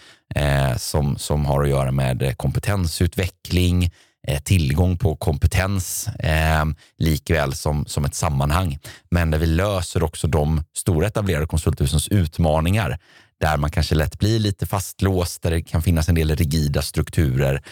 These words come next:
eh, och, och den typen av utmaningar. Så vi, vi, eh, gör en, en hybrid mellan de här två egentligen, eh, världarna, eh, som vi har lanserat då i, i, i Zenwise.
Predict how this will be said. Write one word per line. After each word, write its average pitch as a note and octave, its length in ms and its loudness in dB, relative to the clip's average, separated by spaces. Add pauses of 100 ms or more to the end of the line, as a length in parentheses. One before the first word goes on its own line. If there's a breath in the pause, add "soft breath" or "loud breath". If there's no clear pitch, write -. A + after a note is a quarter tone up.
(300 loud breath)
eh, C#2 240 0
och, - 300 -4
och - 140 -4
den D#2 160 0
typen - 240 -2
av C2+ 60 0
utmaningar. D2 640 0 (320 loud breath)
Så - 140 -2
vi, G#2 280 2
vi, A2+ 260 0
eh, A2 160 0
gör G#2 260 0
en, F#2+ 220 0
en F2+ 200 0
hybrid G2 540 2
mellan E2+ 220 0
de E2 100 0
här D#2+ 160 0
två F2 360 -2
egentligen, D2+ 600 -2
eh, C#2+ 500 0
världarna, D#2+ 460 0 (220)
eh, D#2 240 0
som E2 160 -2
vi D#2+ 60 2
har D2 80 2
lanserat D2+ 440 -2
då D2+ 180 0
i, D#2+ 40 0
i, D#2 480 0
i - 80 0
Zenwise. - 500 -2